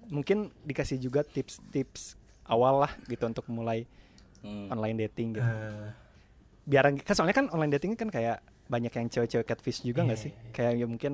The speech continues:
Speaker 2: Iya.
Speaker 1: kayak ya ada tips dan trik nggak gitu?
Speaker 2: Hmm.
Speaker 3: Oke, oke.
Speaker 2: Jadi,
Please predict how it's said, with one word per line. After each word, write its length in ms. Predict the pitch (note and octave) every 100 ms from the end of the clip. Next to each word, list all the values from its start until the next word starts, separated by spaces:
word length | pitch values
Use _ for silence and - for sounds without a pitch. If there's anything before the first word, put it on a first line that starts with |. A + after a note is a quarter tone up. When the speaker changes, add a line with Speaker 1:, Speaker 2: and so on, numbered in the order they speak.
| C3+
Speaker 2:
Iya. 180 | G#2+ G#2
Speaker 1:
kayak 200 | A2 G#2+ -
ya 140 | - A2+
ada 120 | A2+
tips 260 | - A#2+ - - - -
dan 220 | A2+ A2+
trik 200 | - B2
nggak 220 | - A#2 A2+
gitu? 200 | A2 - - - -
Speaker 2:
Hmm. 140 | A2+ A2+
Speaker 3:
Oke, 180 | C#3 C3+
oke. 220 | A#2 A#2 - -
Speaker 2:
Jadi, 200 | A#2